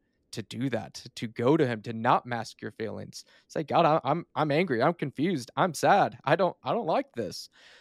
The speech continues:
But you trusted him to, to handle that. Uh, what, at any point in your journey, and I'm, I'm not, uh, expecting that you were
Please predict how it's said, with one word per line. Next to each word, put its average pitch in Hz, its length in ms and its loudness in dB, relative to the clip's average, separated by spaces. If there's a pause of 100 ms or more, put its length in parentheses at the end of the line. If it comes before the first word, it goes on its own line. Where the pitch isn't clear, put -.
(320)
But - 200 2
you 127 140 -10
trusted - 720 -10
him 107 380 -6 (440)
to, 120 380 -4 (220)
to 120 140 -8
handle 123 500 -8
that. - 400 -16 (380)
Uh, 117 180 -4 (800)
what, 165 340 2 (160)
at 202 200 4 (120)
any 240 220 -6
point 226 320 -6
in 175 100 -6
your 165 160 4
journey, 147 540 2
and 143 180 0
I'm, 131 240 0
I'm 139 140 0
not, 139 280 2
uh, 113 340 -4 (760)
expecting - 520 -2
that 113 180 -6
you 117 120 -6
were 113 220 -4